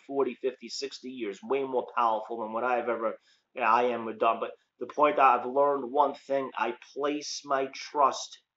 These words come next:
in Jesus and Jesus alone. And that's what I'm telling you to do. Stop listening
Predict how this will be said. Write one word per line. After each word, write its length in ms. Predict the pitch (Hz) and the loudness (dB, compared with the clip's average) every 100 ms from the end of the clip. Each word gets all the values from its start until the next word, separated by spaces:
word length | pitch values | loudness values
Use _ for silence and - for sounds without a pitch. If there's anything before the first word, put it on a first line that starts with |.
| 139 | -2
in 280 | 127 117 110 | -2 -2 -10
Jesus 840 | - 127 131 104 101 - - - _ _ _ | -10 -8 -8 -8 -8 -6 -6 -8 _ _ _
and 360 | 135 123 123 117 | -4 -2 -2 -6
Jesus 680 | 113 - 120 110 110 117 - | -10 -10 -8 -10 -8 -6 -4
alone. 480 | 120 110 120 123 107 | -4 -2 0 0 -4
And 100 | 101 | -4
that's 220 | 139 - | -4 -4
what 120 | 160 | 0
I'm 120 | 131 127 - | 0 -2 -4
telling 300 | 147 143 127 | -2 -2 -4
you 220 | 139 151 | -4 -4
to 40 | 123 110 | -4 -6
do. 100 | 90 - _ _ _ | -8 -12 _ _ _
Stop 420 | - - 131 147 - | -12 -2 2 2 0
listening 800 | 123 120 135 - 139 139 139 139 | -4 -2 -2 -4 -6 -4 -6 -8